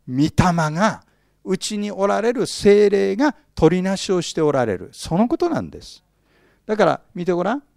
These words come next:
えー、さっきのね、御霊も同じようにして、これは同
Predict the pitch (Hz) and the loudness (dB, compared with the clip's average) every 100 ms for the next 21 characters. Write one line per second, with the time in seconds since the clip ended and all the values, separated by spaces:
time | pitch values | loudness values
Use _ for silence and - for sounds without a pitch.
0 | _ _ _ - 135 127 120 117 117 131 | _ _ _ -8 -2 0 2 0 -4 -6
1 | - 113 117 190 - 170 208 - 294 285 | -8 -10 -8 -10 -10 -6 -4 -4 -4 -2
2 | 277 214 190 190 214 208 254 208 135 - | -2 -2 -2 -2 -2 -2 -2 -2 -4 -6
3 | 95 - 165 190 247 - _ _ - 147 | -8 -6 -4 -2 -4 -6 _ _ -4 -2